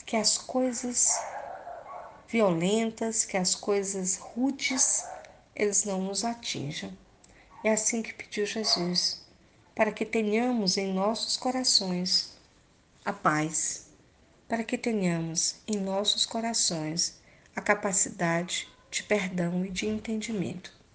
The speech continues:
Normalmente, o agressor é alguém que, naquele instante, está em sofrimento, está em desequilíbrio e, muitas vezes, tomado pela cólera. Devemos nos apiedar,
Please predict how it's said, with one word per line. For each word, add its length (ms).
Normalmente, 840
o 60
agressor 760
é 120
alguém 400
que, 140
naquele 540
instante, 720
está 260
em 100
sofrimento, 920
está 300
em 140
desequilíbrio 1000
e, 60
muitas 560
vezes, 560
tomado 600
pela 280
cólera. 560
Devemos 460
nos 200
apiedar, 680